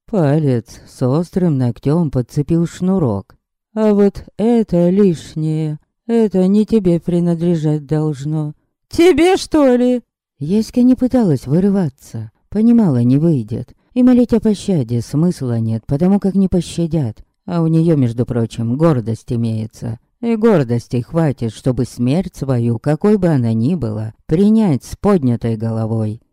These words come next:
Плюнула б еще колдовке в набеленное ее лицо. Да это уже чересчур. Сразу убьет.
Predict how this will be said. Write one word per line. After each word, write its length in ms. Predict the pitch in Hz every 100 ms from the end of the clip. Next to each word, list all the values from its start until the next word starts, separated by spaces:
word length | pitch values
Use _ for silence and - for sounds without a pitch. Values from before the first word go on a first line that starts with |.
| _
Плюнула 540 | - 233 196 180 185 185
б 80 | 180
еще 400 | 185 - 131 113
колдовке 640 | 131 143 120 110 - 117
в 100 | 120
набеленное 680 | 143 156 165 127 113 117 117
ее 400 | 113 127 123 123
лицо. 540 | 131 139 - 123 104 - _ -
Да 260 | 170 170
это 460 | 160 123 120 - 117
уже 280 | 117 127 135
чересчур. 840 | - 139 151 143 - 110 104 - _ _ _ -
Сразу 600 | - 233 175 139 151 160
убьет. 480 | 170 127 110 104